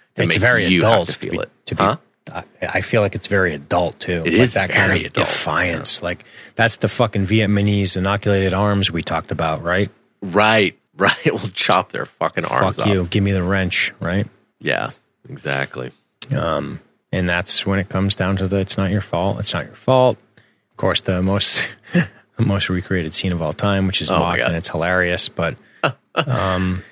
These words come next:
Speaker 1: And
Speaker 2: yeah,
Speaker 1: it,
Speaker 2: there's,
Speaker 1: it's one
Speaker 2: there's
Speaker 1: of
Speaker 2: a
Speaker 1: the
Speaker 2: true breakthrough, you'd say.
Speaker 1: Yeah, and you know, to be honest, this is one of the few times where I feel like this scene,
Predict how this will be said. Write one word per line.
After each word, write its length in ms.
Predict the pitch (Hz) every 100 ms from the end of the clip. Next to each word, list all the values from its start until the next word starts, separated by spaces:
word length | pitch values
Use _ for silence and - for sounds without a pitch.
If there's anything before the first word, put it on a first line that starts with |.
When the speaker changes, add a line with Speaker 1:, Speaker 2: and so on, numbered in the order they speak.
| _ -
Speaker 1:
And 80 |
Speaker 2:
yeah, 240 | - 151 107
Speaker 1:
it, 120 | 87
Speaker 2:
there's, 220 | 95 95
Speaker 1:
it's 140 | - -
one 100 | 247
Speaker 2:
there's 100 | 147
Speaker 1:
of 60 |
Speaker 2:
a 20 |
Speaker 1:
the 40 | 131
Speaker 2:
true 160 | 247 214
breakthrough, 500 | 170 170 - 113 98
you'd 220 | 87 82
say. 320 | - 60 - _ _ -
Speaker 1:
Yeah, 440 | 139 247 214 98
and 120 | 131
you 80 | 143
know, 180 | 165 220
to 140 | 202
be 120 | 139 110
honest, 320 | 123 180 -
this 160 | 123
is 160 | 190 185
one 280 | 120 98 120
of 140 | 110
the 100 | -
few 720 | - - 87 92 110 113 - -
times 680 | - 82 76 78 120 135
where 180 | 113 104
I 120 | 90
feel 220 | 101 117 104
like 260 | 95 87
this 200 | 90 98
scene, 580 | - - 98 95 95